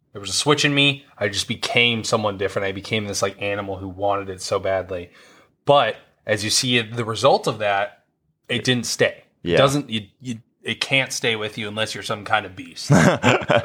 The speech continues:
Speaker 1: Like, I could not be that person all the time. I could not stay in that mentality. And in the end, I just went right back to where I started, basically. So that
Speaker 2: But
Speaker 1: goes to show you that you can't just shock yourself like that.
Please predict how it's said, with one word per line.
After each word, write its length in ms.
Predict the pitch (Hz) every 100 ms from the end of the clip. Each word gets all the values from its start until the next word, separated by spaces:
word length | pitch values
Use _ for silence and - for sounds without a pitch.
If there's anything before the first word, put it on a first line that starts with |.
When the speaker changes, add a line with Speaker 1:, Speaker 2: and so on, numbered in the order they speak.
| -
Speaker 1:
Like, 220 | 123 104
I 220 | - 120 135
could 260 | - 127
not 380 | 117 117 117 113
be 200 | 113 113
that 180 | 113 104
person 380 | 117 113 120 113
all 280 | 101 101
the 100 | 98 95
time. 280 | 101 98 92
I 80 | 90
could 280 | - 113
not 220 | 110 107 -
stay 160 | 110
in 80 | 104
that 140 | 104
mentality. 680 | 104 92 98 92 95 95 95 - - -
And 380 | 101 98 98 95 - -
in 120 | 113
the 120 | 107
end, 240 | 113 113 -
I 140 | 101
just 200 | 98 -
went 200 | 98 90
right 220 | 98 120
back 180 | 120 110
to 60 | -
where 100 | 107
I 40 | 98
started, 300 | 95 87 -
basically. 460 | 82 - - - _ _ _ _ _
So 500 | - 117 98 95 98 _ _ _ _ _ _
that 80 | _ _ _
Speaker 2:
But 180 | 113 107
Speaker 1:
goes 200 | 113 104
to 40 | 98
show 220 | 120 113
you 200 | 104 101
that 320 | 98 92 - _ _ _ _
you 120 | 104
can't 460 | 92 - 117 101 98
just 220 | 98 - _ _ - _
shock 540 | - - - 120 117 -
yourself 480 | 95 - 98 90 98
like 180 | 90 -
that. 300 | 87 90